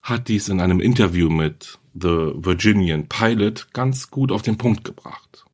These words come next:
Er sagte damals, „Wenn man in einem Ferienort nicht schnell einen Verdächtigen findet, packt jeder seine Sachen und reist ab.“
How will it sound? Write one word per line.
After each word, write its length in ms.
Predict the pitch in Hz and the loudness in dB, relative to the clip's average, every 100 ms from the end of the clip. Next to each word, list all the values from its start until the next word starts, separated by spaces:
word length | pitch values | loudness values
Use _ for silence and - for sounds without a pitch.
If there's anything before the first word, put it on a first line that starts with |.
| _ _ _ - | _ _ _ 0
Er 160 | 160 | 2
sagte 320 | 165 170 - | 2 0 2
damals, 800 | 127 117 107 95 131 - - - _ _ _ _ _ _ _ _ | 2 4 4 4 0 -4 -8 -10 _ _ _ _ _ _ _ _
„Wenn 240 | 98 117 139 | 2 4 6
man 220 | 139 135 | 4 2
in 160 | 110 | 2
einem 200 | 95 110 | 2 0
Ferienort 880 | 104 113 104 92 85 82 85 82 - - | 0 0 0 0 -2 -4 -8 -10 -10 -8
nicht 260 | 90 - - | -8 -4 -2
schnell 320 | 104 95 87 | 0 2 2
einen 240 | 92 90 | 0 0
Verdächtigen 600 | 87 101 104 - 90 90 | 0 0 0 0 -2 -2
findet, 540 | 87 95 95 98 - _ _ - | -2 -2 0 -2 -4 _ _ -8
packt 260 | 113 123 | -8 0
jeder 240 | 117 104 92 | 4 4 4
seine 240 | 90 90 | 4 2
Sachen 340 | 87 90 87 80 | 2 -2 -2 -6
und 200 | 80 87 | -6 -10
reist 240 | 87 - | -12 -12
ab.“ 300 | - - - | -18 -18 -20